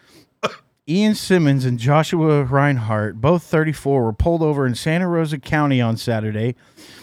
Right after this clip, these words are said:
after trooper clocked them going ninety-five miles per an hou-, per hour on Interstate ten in the state's Panhandle, according to a Florida Highway Patrol arrest report.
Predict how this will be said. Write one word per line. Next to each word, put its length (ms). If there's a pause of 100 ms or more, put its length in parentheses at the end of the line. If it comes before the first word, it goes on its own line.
(280)
after 280
trooper 440
clocked 400
them 200
going 320
ninety-five 500
miles 280
per 160
an 80
hou-, 120 (200)
per 180
hour 320
on 100
Interstate 580
ten 380
in 140
the 80
state's 360
Panhandle, 760
according 340
to 140
a 40
Florida 340
Highway 280
Patrol 500
arrest 440
report. 440